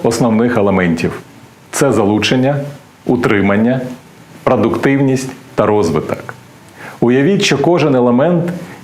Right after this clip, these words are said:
є ланкою ланцюга, що підтримує ваш бізнес. Ваш бізнес є настільки міцним, наскільки міцна найслабша ланка в цьому ланцюзі.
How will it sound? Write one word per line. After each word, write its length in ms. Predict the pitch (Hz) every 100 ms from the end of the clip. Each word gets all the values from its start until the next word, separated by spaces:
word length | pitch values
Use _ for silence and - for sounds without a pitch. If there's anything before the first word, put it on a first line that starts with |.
| -
є 180 | 107
ланкою 560 | 117 117 147 151 139 131
ланцюга, 560 | 110 107 - 85 80 - - - -
що 220 | - 131
підтримує 560 | 131 127 147 160 135 120
ваш 240 | 104 107
бізнес. 540 | 85 95 80 78 - - - - - - -
Ваш 180 | - 117
бізнес 520 | 104 156 170 120 98 - - -
є 140 | 117 147
настільки 520 | 139 139 202 196 131
міцним, 500 | 110 110 - 95 78 - - - -
наскільки 460 | 123 123 170 151 139
міцна 540 | 123 123 - 156 170 - - -
найслабша 840 | 120 123 123 - 127 151 147 143 131 -
ланка 520 | 113 113 127 123 127
в 100 | -
цьому 500 | - 117 113 113 107 -
ланцюзі. 580 | 101 95 - 98 80 76